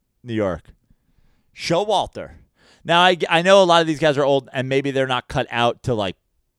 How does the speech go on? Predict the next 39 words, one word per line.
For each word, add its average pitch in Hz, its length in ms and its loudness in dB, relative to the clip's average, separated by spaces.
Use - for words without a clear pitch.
be 135 240 -2
grinding 123 580 -6
every 127 220 0
day 127 160 0
anymore, 127 280 -4
and 127 80 -8
that's 107 160 -8
why 107 120 -4
a 104 60 -6
lot 104 200 -6
of 101 60 -10
them 104 100 -12
move 107 220 -6
on. 113 320 -8
I 113 100 -6
know, 113 300 0
I 107 120 -8
know 113 140 -8
there 113 140 -6
was 110 120 -6
talk 117 260 -6
Bochy 120 320 -6
couldn't 120 220 -8
take 120 200 -8
it 120 100 -10
anymore, 120 320 -4
but 117 120 -10
now 117 360 -10
is 127 120 -12
Bochy 120 360 -6
gonna 127 140 -16
be 123 100 -8
back 117 400 -2
and 120 60 -10
all 120 100 -6
that? 117 140 -10
And 156 220 -6
I'm 165 160 -8
not, 202 220 -2